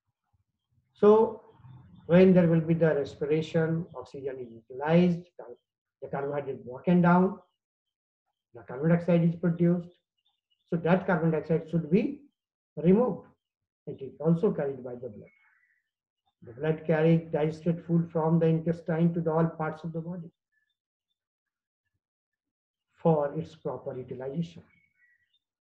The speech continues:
Blood contains W B C, which protects the body from diseases.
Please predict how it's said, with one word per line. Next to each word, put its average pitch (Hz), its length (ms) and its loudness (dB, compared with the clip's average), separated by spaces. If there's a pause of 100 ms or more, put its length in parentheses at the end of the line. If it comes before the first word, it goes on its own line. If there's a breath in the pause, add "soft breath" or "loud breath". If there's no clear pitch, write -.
(180)
Blood 160 260 -2
contains 165 420 2
W 160 320 2
B 160 220 0
C, 170 140 0
which 165 240 0
protects 165 400 -2
the 165 80 0
body 156 320 0
from 160 420 -2
diseases. 156 460 -6